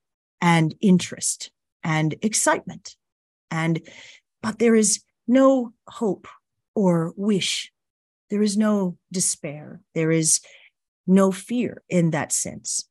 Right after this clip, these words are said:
And then there is no belief in true limitation. This understanding that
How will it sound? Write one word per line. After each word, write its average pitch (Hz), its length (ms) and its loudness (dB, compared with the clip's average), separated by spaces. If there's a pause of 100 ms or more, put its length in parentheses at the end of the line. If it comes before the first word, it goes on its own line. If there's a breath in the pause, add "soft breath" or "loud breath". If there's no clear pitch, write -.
(140)
And 165 360 2 (540 soft breath)
then 175 480 -2
there 175 160 0
is 170 180 -2
no 170 200 -2
belief 151 520 -8 (520)
in 160 380 -2 (220)
true 160 460 0
limitation. 160 640 -2 (840 soft breath)
This 170 280 2 (400 soft breath)
understanding 185 840 0
that 143 320 -8